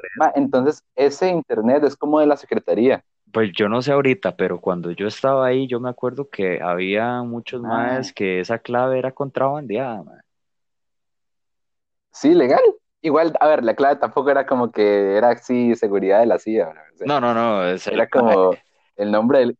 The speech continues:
Speaker 2: era como el nombre del cole, uno, dos, tres, una hora
Speaker 1: A
Speaker 2: así,
Speaker 1: mí
Speaker 2: ¿verdad?
Speaker 1: me la dio Josué, creo. <laughs>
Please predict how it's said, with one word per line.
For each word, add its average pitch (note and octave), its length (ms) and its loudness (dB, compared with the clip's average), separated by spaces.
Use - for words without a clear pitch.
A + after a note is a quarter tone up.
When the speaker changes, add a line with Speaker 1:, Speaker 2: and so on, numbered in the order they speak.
Speaker 2:
era C3 160 0
como C#3 180 0
el B2+ 80 2
nombre C3+ 280 2
del A#2+ 120 -4
cole, C#3 260 2
uno, B2 260 2
dos, A#2+ 160 -4
tres, B2+ 220 0
una A2 180 -2
hora A2+ 180 0
Speaker 1:
A G#2 120 -2
Speaker 2:
así, - 0 -
Speaker 1:
mí A#2 140 0
Speaker 2:
¿verdad? - 20 -4
Speaker 1:
me B2+ 100 -2
la C3 140 0
dio A#2 240 2
Josué, G#2+ 460 0
creo. F2+ 680 -2
<laughs> - 500 -6